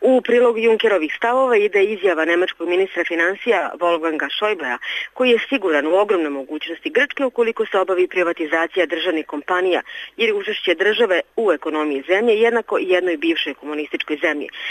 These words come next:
Ne samo da će se obezbediti novac za državnu kasu, već će se i obezbediti značajan potencijal rasta, smatra Schäuble, navodeći isti primjer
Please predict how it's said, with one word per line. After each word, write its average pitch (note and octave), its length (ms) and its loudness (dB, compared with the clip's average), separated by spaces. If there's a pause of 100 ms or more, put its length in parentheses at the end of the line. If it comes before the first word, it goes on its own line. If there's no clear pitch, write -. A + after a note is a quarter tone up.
(240)
Ne B3 180 2
samo B3+ 180 2
da A#3+ 100 2
će A#3 200 -2
se A3 140 2
obezbediti F#3+ 680 0
novac G3+ 360 2
za D3+ 100 0
državnu E3 360 -2
kasu, A3 380 -4
već G#3+ 180 0
će A3 200 -6
se A3+ 200 2
i B3+ 120 -2
obezbediti F#3 640 0
značajan E3+ 460 -2
potencijal D#3+ 640 -2
rasta, F3+ 420 -4
smatra C#3 300 -8
Schäuble, G#3+ 360 0 (360)
navodeći E3 560 -2
isti A#3+ 340 -2
primjer G3+ 400 2